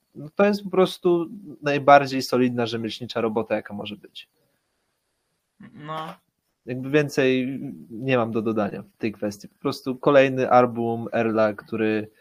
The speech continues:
Speaker 1: jest dobry, ale nie będę go jakoś wspominać.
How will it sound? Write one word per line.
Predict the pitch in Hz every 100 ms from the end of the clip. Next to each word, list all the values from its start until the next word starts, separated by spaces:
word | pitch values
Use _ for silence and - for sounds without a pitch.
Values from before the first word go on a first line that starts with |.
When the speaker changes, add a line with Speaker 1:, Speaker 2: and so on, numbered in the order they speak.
| _ _ _ _
Speaker 1:
jest | - 147 143
dobry, | 147 143 139
ale | 131 123 120 120 120
nie | 120
będę | 113 120 117 113
go | 110
jakoś | 104 101 104 101 - - - _ _ _ -
wspominać. | - - 117 113 104 - - -